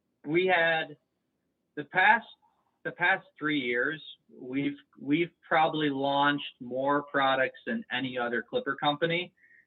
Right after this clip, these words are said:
And I would even say probably more than, more than most, it, it, blow dryer, flat irons. It,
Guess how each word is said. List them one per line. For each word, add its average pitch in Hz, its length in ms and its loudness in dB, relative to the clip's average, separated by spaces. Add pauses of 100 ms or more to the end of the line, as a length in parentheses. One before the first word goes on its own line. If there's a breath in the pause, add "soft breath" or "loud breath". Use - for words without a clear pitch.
(140 soft breath)
And 156 160 2
I 180 140 8
would 233 160 -2
even 170 340 -6
say 165 160 -2
probably 165 480 -6
more 156 320 -6
than, 147 340 -8 (380)
more 160 260 0
than 151 240 -2
most, 147 340 2 (1400)
it, 147 200 -2
it, 151 300 -10
blow 143 240 4
dryer, 160 720 4
flat 156 240 -2
irons. 160 280 -2
It, 151 100 -10